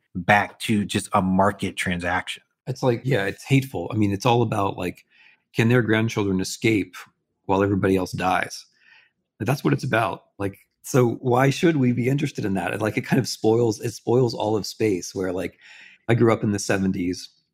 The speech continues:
Speaker 2: and the eighties, and, like, I was, the Apollo program was something I just, like, I drew the rockets. Like, this was very exciting when this first space shuttle went up in eighty-one, like, I was just elated. But that was at least an American scale project.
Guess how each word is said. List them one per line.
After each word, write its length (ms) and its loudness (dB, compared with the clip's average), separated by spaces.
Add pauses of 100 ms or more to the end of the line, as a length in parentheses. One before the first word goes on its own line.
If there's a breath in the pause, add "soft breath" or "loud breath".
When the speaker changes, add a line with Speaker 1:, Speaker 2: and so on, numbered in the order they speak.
(140)
Speaker 2:
and 160 0
the 100 4
eighties, 420 4
and, 120 -6
like, 320 -6
I 100 -2
was, 200 0
the 120 0
Apollo 380 2
program 560 -2
was 200 -4
something 320 -2
I 80 0
just, 220 -4
like, 180 -6
I 100 -2
drew 300 2
the 100 0
rockets. 500 -2
Like, 100 2
this 100 0
was 100 2
very 180 2
exciting 500 4
when 120 0
this 120 -6
first 480 -4
space 300 -2
shuttle 260 0
went 160 2
up 180 -4
in 280 -4
eighty-one, 640 2
like, 160 -6 (200)
I 60 -2
was 140 0
just 260 -6
elated. 640 2 (760 loud breath)
But 120 2
that 280 2
was 160 4
at 200 0
least 280 0
an 80 2
American 580 2
scale 520 -8 (140)
project. 680 -2